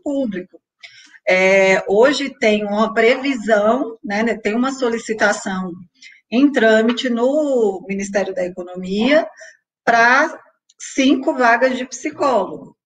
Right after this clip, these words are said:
Essas vagas, muito possivelmente, não serão pra Brasília, vão ser pra outras unidades. E se eu poder, se eu puder escolher, né, hoje como chefe do psicossocial, eu es-,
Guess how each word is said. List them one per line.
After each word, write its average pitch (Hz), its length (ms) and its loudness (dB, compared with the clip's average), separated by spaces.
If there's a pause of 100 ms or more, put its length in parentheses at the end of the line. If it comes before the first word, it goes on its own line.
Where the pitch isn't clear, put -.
(180)
Essas 233 440 -2
vagas, 196 540 0
muito 226 320 -2
possivelmente, 233 640 -4
não 247 320 0
serão 269 440 2
pra 226 120 -4
Brasília, 185 640 -4
vão 233 160 -4
ser 202 200 -6
pra 269 200 -2
outras 254 480 0
unidades. 220 800 -4 (640)
E 277 120 0
se - 220 0
eu 311 160 6
poder, 262 500 4
se - 140 -2
eu - 140 4
puder 233 320 2
escolher, 214 760 0
né, 214 300 -6 (300)
hoje 190 320 -4
como 190 420 -12
chefe 180 400 -8
do 175 320 -6
psicossocial, 202 1080 -2 (840)
eu 214 360 6
es-, 269 200 -6